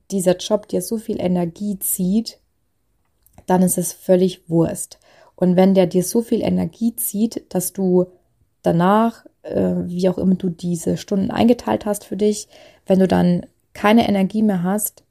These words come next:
an deinem Business zu arbeiten, dann musst du dir tatsächlich die Frage stellen, ist das hier noch richtig? Sind die Prioritäten noch richtig?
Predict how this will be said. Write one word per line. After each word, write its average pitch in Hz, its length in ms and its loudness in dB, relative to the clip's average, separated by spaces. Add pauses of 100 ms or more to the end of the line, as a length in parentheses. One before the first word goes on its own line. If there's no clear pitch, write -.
(160)
an 185 160 0
deinem 180 280 0
Business 240 360 0
zu - 220 -16
arbeiten, 175 720 -2 (880)
dann 220 420 4 (380)
musst 202 260 -2
du 202 60 -2
dir 196 140 -2
tatsächlich 185 520 -4
die - 100 -14
Frage 170 360 -4
stellen, 170 460 0
ist - 220 -10
das 170 160 -2
hier 170 260 -2
noch 160 340 -4
richtig? 185 440 -4
Sind 170 200 -4
die 170 80 -6
Prioritäten 170 760 -6
noch 165 200 -10
richtig? - 480 -14